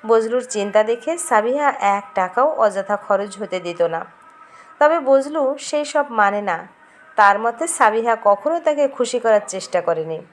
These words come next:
সব ছিল ওর বাহানা। কোন প্রেমিকের কথা ভাবতো কে জানে। তার পিছে পিছে কত কী করে বেরিয়েছে, অথচ তাকে দেখলেই তার কত ক্লান্তি আর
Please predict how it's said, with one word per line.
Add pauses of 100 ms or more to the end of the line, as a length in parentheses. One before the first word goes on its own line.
(540)
সব
ছিল
ওর
বাহানা। (680)
কোন
প্রেমিকের
কথা
ভাবতো
কে
জানে। (680)
তার
পিছে
পিছে (100)
কত (160)
কী
করে
বেরিয়েছে, (320)
অথচ
তাকে
দেখলেই
তার
কত
ক্লান্তি
আর